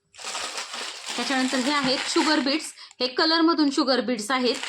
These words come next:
आता हे मी मोराची डिझाईन करायची म्हणून हे दोन तीन कलर मी आता आणलेले आहेत. तर ह्याच्यामध्ये पण भरपूर प्रका-, कलर आहेत. जरी तुम्हाला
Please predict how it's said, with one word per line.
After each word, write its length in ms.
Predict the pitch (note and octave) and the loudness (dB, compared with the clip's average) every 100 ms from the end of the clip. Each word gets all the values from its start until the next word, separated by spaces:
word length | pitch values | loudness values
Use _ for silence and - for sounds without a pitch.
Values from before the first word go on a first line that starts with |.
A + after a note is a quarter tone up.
| - - | -8 -6
आता 180 | G#3+ A3 | -4 0
हे 120 | B3+ | 2
मी 120 | B3+ | 2
मोराची 440 | C4 C4+ C4 B3+ C4 | 2 2 2 0 -2
डिझाईन 280 | B3 B3+ B3 | -2 -2 -2
करायची 320 | B3 A#3+ B3 | -2 -2 0
म्हणून 240 | B3+ B3 | 0 0
हे 100 | B3 | -2
दोन 220 | A#3+ B3+ | 0 0
तीन 160 | A#3 A#3+ | 0 -4
कलर 320 | A#3+ A#3 G#3+ | -2 -2 -4
मी 80 | A3 | -6
आता 220 | A3 - | -6 -4
आणलेले 360 | A3+ A#3 A3+ G#3 | -2 -2 0 0
आहेत. 340 | A3 A#3 A3 - - - - - | 0 0 -2 -4 -10 -6 -6 -2
तर 120 | G#3 | -2
ह्याच्यामध्ये 480 | A#3 B3+ C#4 D4 C#4 | 0 0 2 2 2
पण 200 | C4 C4+ | 2 2
भरपूर 320 | E4 C#4+ B3+ | 2 2 -2
प्रका-, 560 | B3 C4+ - A3+ G#3 G3+ | -2 -2 0 0 2 0
कलर 300 | A3+ B3 A3+ | 0 2 4
आहेत. 280 | A#3 B3 F3 A3 | 2 2 0 0
जरी 120 | A3 | 0
तुम्हाला 360 | B3+ A#3 A3+ | 0 0 0